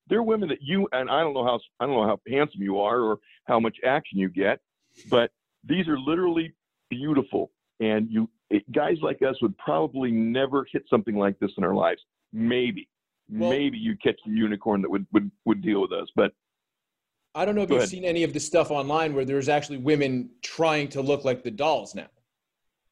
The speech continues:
Speaker 2: Like, there's active,
Speaker 1: Say again?
Speaker 2: uh, there's active subreddits of women that are, uh, altering their,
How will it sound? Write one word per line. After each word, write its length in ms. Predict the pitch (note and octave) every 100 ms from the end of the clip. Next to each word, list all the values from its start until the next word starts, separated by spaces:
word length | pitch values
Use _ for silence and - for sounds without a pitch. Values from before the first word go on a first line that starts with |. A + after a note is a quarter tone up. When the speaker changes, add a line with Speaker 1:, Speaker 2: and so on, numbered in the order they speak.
| _ _ _ _ _ _ _
Speaker 2:
Like, 160 | D3 D3
there's 160 | D#3+ D#3
active, 520 | D#3 D#3 D#3 D#3 D3
Speaker 1:
Say 40 | E3
again? 100 | C#3
Speaker 2:
uh, 360 | C3 B2+ B2+
there's 180 | C3 D3 -
active 320 | E3+ F3+ E3+
subreddits 720 | - E3 F3 C#3 A#2 A2+ -
of 160 | C3 A2
women 420 | C3 D3 C3+ B2+
that 140 | B2
are, 280 | A#2+ A#2+ -
uh, 260 | A#2+ A#2 A2+
altering 520 | - D3+ D#3 D3 C3+
their, 280 | B2 A#2